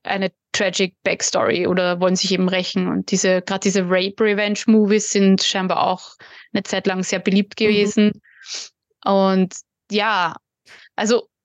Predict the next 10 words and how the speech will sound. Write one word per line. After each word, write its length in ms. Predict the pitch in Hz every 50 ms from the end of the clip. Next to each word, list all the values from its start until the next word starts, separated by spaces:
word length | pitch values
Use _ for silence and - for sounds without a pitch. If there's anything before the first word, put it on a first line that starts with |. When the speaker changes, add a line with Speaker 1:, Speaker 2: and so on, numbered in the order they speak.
| _ _ _
Speaker 2:
Da, 260 | 185 190 196 190 185
also 220 | - 196 190 180 226
Speaker 1:
ja. 60 | 269
Speaker 2:
zu 140 | - - 180
dem, 200 | - 190 185 175
was 140 | 185 -
du 140 | - - 208
gesagt 400 | 180 196 - 196 180 180 - -
hast, 380 | 202 185 185 185 - - - -
ähm, 600 | 185 180 175 175 170 165 175 170 170 170 180 180